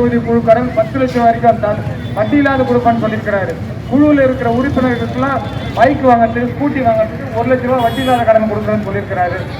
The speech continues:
அதே போல நீண்ட கால குழு கடன்லாம் தள்ளுபடி பண்ணுவேன்னு சொல்லியிருக்கிறாரு. மீண்டும் விவசாயிகளுடைய கடனை தேசியமயமாக்கப்பட்ட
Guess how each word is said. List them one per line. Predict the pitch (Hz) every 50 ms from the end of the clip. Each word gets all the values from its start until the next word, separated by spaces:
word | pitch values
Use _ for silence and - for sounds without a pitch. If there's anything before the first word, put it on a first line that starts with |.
| - - - - - 185
அதே | 208 254 254 247
போல | 240 226
நீண்ட | 214 226 247 254 254 247
கால | 240 247 240 240 220 190 165 - - - - - -
குழு | 240 262 269
கடன்லாம் | 254 233 240 226 220 220 220 214 202 202
தள்ளுபடி | 214 240 247 254 240 214 220
பண்ணுவேன்னு | 220 214 214 214 202
சொல்லியிருக்கிறாரு. | 202 202 208 208 - 202 190 190 190 175 165 - - - - - - 214
மீண்டும் | 254 294 285 269 294 254 220 214 - - - - - -
விவசாயிகளுடைய | 214 254 262 240 269 262 247 240 233 226 220 208 - 202
கடனை | 220 240 240 240 269 285 277 - - - - - - -
தேசியமயமாக்கப்பட்ட | 220 247 240 233 247 240 226 220 220 220 214 214 214 208 208 202 208 202 202